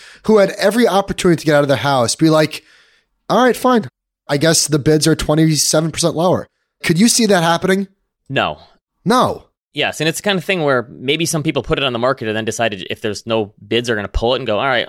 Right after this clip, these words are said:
Speaker 2: I got my three percent mortgage, I'm just gonna stay for a while." I agree. Unfortunately, I think that they should have figured out how to cap rates somehow. Say, "All right, three percent is too low. We're gonna let them go to four and a half percent and keep them here for a while." I think you need,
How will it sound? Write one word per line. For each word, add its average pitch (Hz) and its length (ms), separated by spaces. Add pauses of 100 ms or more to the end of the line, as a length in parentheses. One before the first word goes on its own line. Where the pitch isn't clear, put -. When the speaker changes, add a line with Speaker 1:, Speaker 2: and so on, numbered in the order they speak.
Speaker 2:
I 113 60
got 123 120
my 120 60
three 127 140
percent 107 260
mortgage, 107 200
I'm 98 80
just - 80
gonna 98 100
stay 92 200
for 82 120
a 78 60
while." 65 260 (880)
I 101 80
agree. 95 220
Unfortunately, 104 760 (460)
I 143 100
think 185 240
that 139 140 (120)
they 185 140
should 220 140
have 214 100
figured 190 180
out 160 60
how 160 60
to 147 60
cap - 360
rates 120 240
somehow. 90 400 (360)
Say, - 140
"All 160 100
right, 160 300
three 214 180
percent 208 260
is 160 100
too 156 200
low. 101 260
We're 117 140
gonna 208 120
let 196 120
them 175 100
go 151 100
to 127 80
four 160 320
and 151 80
a 127 40
half 127 220
percent 87 420
and 110 120
keep 175 140
them 156 100
here 151 180
for - 140
a 101 40
while." - 120
I 120 60
think 208 180
you 208 80
need, 190 240